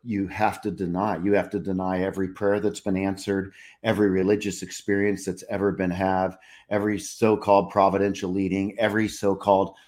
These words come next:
miracle, every so-called heal-, I mean, you, healing, uh, every so-called, you know, near-death experience. You have to deny every single person's experience. I just, the, that just seems like a lot of hubris,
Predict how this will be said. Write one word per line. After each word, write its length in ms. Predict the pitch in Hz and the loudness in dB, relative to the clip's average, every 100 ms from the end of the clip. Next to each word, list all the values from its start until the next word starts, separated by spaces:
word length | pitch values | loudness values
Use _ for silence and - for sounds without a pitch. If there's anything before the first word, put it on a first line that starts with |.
| _ - | _ -2
miracle, 800 | 98 110 110 107 104 101 98 - _ | 2 4 2 2 4 4 4 -4 _
every 220 | 110 110 | -2 -2
so-called 560 | 110 110 104 - 90 87 | -2 0 -2 0 -4 -4
heal-, 240 | - 123 120 | -2 -2 2
I 20 | |
mean, 120 | 123 | 2
you, 180 | 139 139 - - | 2 0 -12 -20
healing, 600 | - 127 117 110 104 101 - _ _ | -2 2 4 4 2 -2 -10 _ _
uh, 200 | 98 95 - _ _ | -2 -2 -4 _ _
every 260 | 127 101 107 | -6 -4 -4
so-called, 640 | - 107 104 101 92 98 - 135 131 | -2 -2 0 0 0 -4 -12 -16 -4
you 120 | 107 | -2
know, 220 | 95 90 | -2 -4
near-death 540 | 120 107 104 101 104 107 | -2 0 2 2 2 0
experience. 480 | - - 104 101 | -6 -4 -4 2
You 60 | 147 | 2
have 100 | 147 | 4
to 80 | 139 | 2
deny 500 | 107 110 107 110 - | 2 2 4 2 0
every 380 | 127 123 127 135 | 2 2 2 -2
single 480 | 131 - 127 117 113 | -4 -4 -2 0 0
person's 440 | - 107 - 107 | 0 -4 -4 -6
experience. 840 | 101 - - 113 107 101 95 - - _ _ | -8 -12 -6 -2 0 0 -4 -10 -20 _ _
I 140 | 113 135 135 | -2 -2 -4
just, 340 | 104 113 113 _ | -4 -4 -4 _
the, 240 | 107 113 _ _ | -2 -2 _ _
that 220 | 110 110 | 0 0
just 220 | 113 113 - | 0 -4 0
seems 220 | 113 98 | 0 0
like 180 | 95 92 | -4 -4
a 80 | |
lot 220 | 101 98 98 | 0 2 0
of 80 | |
hubris, 600 | - 123 107 107 92 - | 0 0 2 0 0 -12